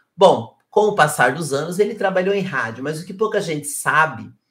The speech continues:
é que não foi trabalhando em rádio que ele ganhou dinheiro. E aí que tá.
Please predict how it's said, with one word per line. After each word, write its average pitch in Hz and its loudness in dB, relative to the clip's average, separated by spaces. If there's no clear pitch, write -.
é 156 -2
que 185 -6
não 196 -6
foi 190 -2
trabalhando 170 -4
em 151 -6
rádio 131 -4
que 139 -12
ele 127 -12
ganhou 123 -10
dinheiro. 113 -14
E 151 -4
aí 156 -2
que - -16
tá. 120 2